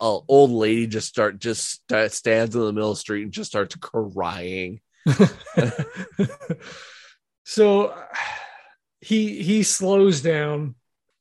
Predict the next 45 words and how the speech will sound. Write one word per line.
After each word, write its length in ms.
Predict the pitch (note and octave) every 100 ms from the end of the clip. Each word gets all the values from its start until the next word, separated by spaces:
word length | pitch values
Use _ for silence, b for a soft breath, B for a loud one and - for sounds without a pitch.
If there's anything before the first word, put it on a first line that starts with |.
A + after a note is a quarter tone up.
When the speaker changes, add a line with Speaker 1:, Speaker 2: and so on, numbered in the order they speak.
| -
Speaker 2:
like, 200 | D#3+ D#3
he's 240 | G#3+ F#3+
watching 640 | D3 D#3 F3+ E3+ - F#3+ E3+
the 140 | E3
other 300 | D#3+ D#3 D3+
guy, 320 | D3+ D3 C3+
but, 220 | C3+ D#3+ D#3
like, 240 | C#3 C3+
he's, 440 | - E3 C3+ - -
like, 400 | E3+ D3+ D3 - -
slowing 640 | - G3 F3 D#3+ D#3 D3+
down, 460 | D3 D3 C#3 B2+ - -
you 120 | E3
know, 120 | D3
from 240 | C#3 E3+ D3
a 40 |
jo-, 200 | C3 D#3
you 160 | F3+ D#3
know, 80 |
from 200 | C3 E3
a 60 | D#3+
run 300 | E3+ F3+ F3
to 180 | - D#3
a 40 |
jog 400 | C#3+ D#3+ C#3 C#3 -
to 160 | B2+
a 80 | A#2+ - _ _ -
walk 300 | D#3+ D3+ -
and 120 | C#3+
then 120 | C#3
standing 400 | C3+ E3+ D3 C#3 B2+
still. 500 | - C3 A#2+ A2+ _ -
Speaker 1:
Yeah, 180 | F#2+ F2
and 220 | G2 G#2+
you 140 | A#2
see, 360 | A2 - A#2+ A#2+
you 220 | G2+ A2+
see 200 | - B2+
the 120 | A2
guy 200 | G2+ F#2+
that 160 | G2 F#2
you 80 | F#2
were 120 | F2+
chasing. 420 | - F#2 F#2 G2+
He's 260 | F2+ F#2+